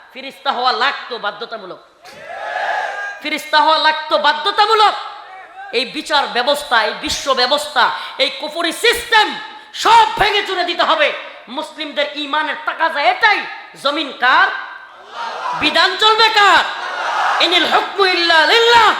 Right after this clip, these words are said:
আমার আল্লাহ, তা'বুদু ইল্লা ইয়া। জমিন আল্লাহর, হুকুম আল্লাহ। সব মাবুদ মানে আসমানের মালিক কে? জমিনের মালিক কে?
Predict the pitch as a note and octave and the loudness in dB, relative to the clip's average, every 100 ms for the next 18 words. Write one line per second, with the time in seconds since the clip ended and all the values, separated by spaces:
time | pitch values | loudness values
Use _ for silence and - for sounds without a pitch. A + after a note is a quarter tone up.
0 | - - - F#4+ F4+ F4+ F4 E4 D#4+ G#4+ | -4 -2 2 4 4 4 2 2 4 4
1 | G4 F#4 F4+ F4+ F4 E4+ D#4+ E4 D#4 D#4 | 4 0 -2 0 2 2 2 0 2 2
2 | C#4 - - - F3 C#4+ D4 E4+ D#4 C#4+ | 2 -2 -10 -14 -6 -4 -2 0 0 2
3 | C#4+ B3 - - - D4 F4+ D#4 A3+ G#3 | 0 0 -4 -12 -8 -4 0 2 0 0
4 | F3+ - - - - - - - - - | -4 -6 -14 -18 -14 -10 -6 -4 -2 -2
5 | - - - - - D#4+ F#4+ - D4+ D#4 | -2 -2 -4 -4 0 4 4 2 2 0
6 | D#4 - C4 B3+ A3+ C4+ - D4+ D#4+ D#4 | 0 -6 -2 -2 0 -2 -2 -2 -2 -2
7 | D#4 D4+ D#4 - C4+ B3 D#4+ - - - | -2 -4 -4 0 2 2 -2 -12 -14 -14
8 | - - - - - - - C#4 D#4 D#4 | -12 -8 -8 -8 -8 -10 -2 0 0 0
9 | D#4 D4 D4 C#4+ - C4+ C4 C4 - | 0 2 0 0 -4 0 2 2 -2